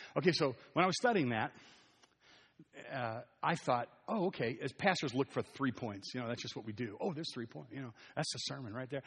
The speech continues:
But it's not really. So I looked at that, and I thought, "Oh, yeah, there's three ways to overcome the evil one. You know, the,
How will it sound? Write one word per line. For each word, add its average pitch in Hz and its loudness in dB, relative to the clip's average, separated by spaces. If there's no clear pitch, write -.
But 156 4
it's 160 -2
not 120 -4
really. - -8
So 180 4
I 160 12
looked 233 12
at 190 4
that, 131 4
and 156 2
I 156 0
thought, 143 -2
"Oh, 233 2
yeah, 254 6
there's 208 0
three 269 2
ways 226 6
to 165 0
overcome 185 2
the 139 -4
evil 175 4
one. 123 2
You 139 2
know, 147 2
the, 135 4